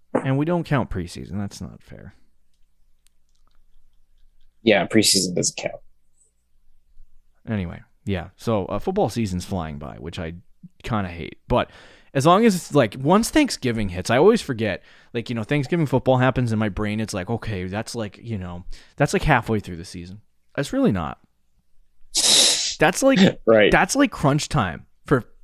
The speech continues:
Speaker 1: for
Speaker 2: That's
Speaker 1: fantasy postseason, like, contention. It's like getting into
Speaker 2: Yep.
Speaker 1: the playoffs right there. That's like week,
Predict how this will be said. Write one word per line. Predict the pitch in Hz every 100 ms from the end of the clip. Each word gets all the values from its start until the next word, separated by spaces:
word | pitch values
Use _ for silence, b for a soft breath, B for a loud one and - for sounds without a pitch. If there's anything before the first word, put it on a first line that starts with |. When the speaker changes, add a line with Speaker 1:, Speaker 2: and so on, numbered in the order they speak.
| -
Speaker 1:
for | 131
Speaker 2:
That's | 117 131
Speaker 1:
fantasy | - - 123
postseason, | 127 131 - 135 117 113
like, | 110 107 -
contention. | - 104 110 113 104 90 - - - - -
It's |
like | 208 160
getting | 147 131
into | 139
Speaker 2:
Yep. | 90 90
Speaker 1:
the |
playoffs | 110 123 101 -
right | 92 87
there. | 110
That's | 101 139
like | 269
week, | 113